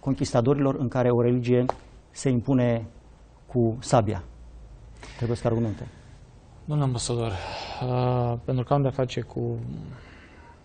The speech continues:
Speaker 2: un om, uh, cu o viziune și o capacitate, uh, intelectuală, dar și de sinteză excepțională,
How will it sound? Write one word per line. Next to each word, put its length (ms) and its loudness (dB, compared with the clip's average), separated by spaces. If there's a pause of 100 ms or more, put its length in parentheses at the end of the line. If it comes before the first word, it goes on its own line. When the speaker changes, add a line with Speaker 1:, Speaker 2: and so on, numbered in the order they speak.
(840)
Speaker 2:
un 180 -8
om, 220 -4
uh, 340 -4 (440)
cu 180 -12
o 40 -6
viziune 500 -2 (100)
și 140 -18
o 20 -10
capacitate, 640 -8 (640)
uh, 540 -8 (240)
intelectuală, 720 -4 (760)
dar 240 -2
și 400 -4 (1500)
de 100 -2
sinteză 600 -4 (440)
excepțională, 800 -8